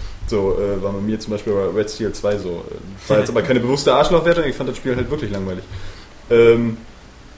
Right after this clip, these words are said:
genauso gut kannst du denken, wenn du jetzt eine zu gute Wertung kriegst, die die anderen nicht ver-, äh, nachvollziehen können, dass wir irgendwie von Publishern gekauft wurden.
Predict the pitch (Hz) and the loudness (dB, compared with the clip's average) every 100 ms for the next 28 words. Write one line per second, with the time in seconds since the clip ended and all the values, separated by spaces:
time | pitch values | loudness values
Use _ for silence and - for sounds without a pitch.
0 | - - 123 135 139 147 147 147 143 139 | -10 0 4 6 4 -2 -2 -2 2 0
1 | 147 139 135 139 - 175 175 143 151 170 | 2 2 2 0 -4 -2 0 6 6 6
2 | 175 165 143 131 135 147 135 - 135 127 | -2 -8 -4 -2 0 -2 -2 0 2 4
3 | 120 120 117 113 113 120 120 139 - 139 | 2 0 0 -2 0 -2 -4 -8 -6 -8
4 | 131 135 127 131 131 131 127 139 175 180 | -6 -6 -2 -2 -2 -4 -6 -4 -2 -2
5 | 127 110 101 107 104 101 95 92 | -2 -2 -2 -2 -2 -4 -6 -6